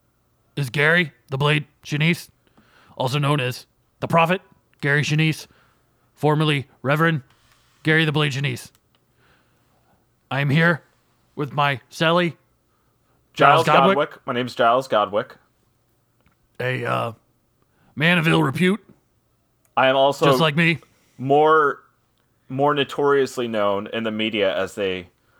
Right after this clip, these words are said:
Speaker 2: uh, dubbed me in my time, my little fifteen minutes of fame, as the Best Buy Killer. And now I am cellmates here with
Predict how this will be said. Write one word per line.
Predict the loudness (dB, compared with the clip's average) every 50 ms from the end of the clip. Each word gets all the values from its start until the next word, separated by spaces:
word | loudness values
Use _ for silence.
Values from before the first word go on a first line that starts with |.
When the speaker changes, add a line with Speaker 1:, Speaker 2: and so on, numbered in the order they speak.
| _ _ _ _ _ _ _ _ _ _ _ _ _ _ _ -4
Speaker 2:
uh, | -2 -2 -2 0 0
dubbed | 2 2 2 0 -2 -8
me | -8 -8 -8 -8 -10 -14 _ _ _ _ -12
in | -12 -8 -6
my | -4 -4 -4
time, | -4 -2 -2 -2 -2 -2 -4 -6 -10 -14 _ -10
my | -8 -8 -8 -8 -10 -8
little | -6 -4 -4 -4
fifteen | -4 -6 -8 -8 -8 -10 -8
minutes | -8 -10 -10 -10 -12
of | -10 -4
fame, | -4 -4 -2 -4 -6 -6 -4
as | -2 -2 -2 -2
the | -2 0
Best | 0 0 0 0
Buy | -2 -4 -4
Killer. | -4 -6 -6 -6 -6 -6 -8 -10 _ _ _ _ _ _ _ _ _ _ _ _ _ _ -6
And | -4 0
now | 2 2 2 4 2 0 0 -2 -6 _ _ _ _ _ _ _ _ _ -4
I | -2 0 0 0
am | 0 0 -2 0 -2 -2 -4 -6 -12 -18 -20 _ _ _ _ _ _ _ _ _ _ _ _ _ _
cellmates | -20 -8 -4 -2 -2 -2 -2 -6 -8 -8 -10
here | -8 -6 -4 -2 -2 -4
with | -4 -4 -6 -6 -6 -8 _ _